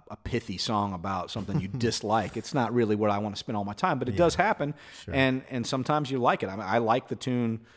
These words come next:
Speaker 1: Um, I, I, she, she said this stuff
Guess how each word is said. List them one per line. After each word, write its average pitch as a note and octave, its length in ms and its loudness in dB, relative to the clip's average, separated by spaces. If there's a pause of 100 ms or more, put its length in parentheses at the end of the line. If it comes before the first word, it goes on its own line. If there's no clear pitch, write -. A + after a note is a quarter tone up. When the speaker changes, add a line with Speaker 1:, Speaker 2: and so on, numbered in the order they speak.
(320)
Speaker 1:
Um, F#2+ 460 -6 (260)
I, G2+ 120 -8 (240)
I, A2+ 60 -14 (200)
she, G3 460 0
she A3+ 340 -2
said E3 300 4
this B2 160 2
stuff A2 340 0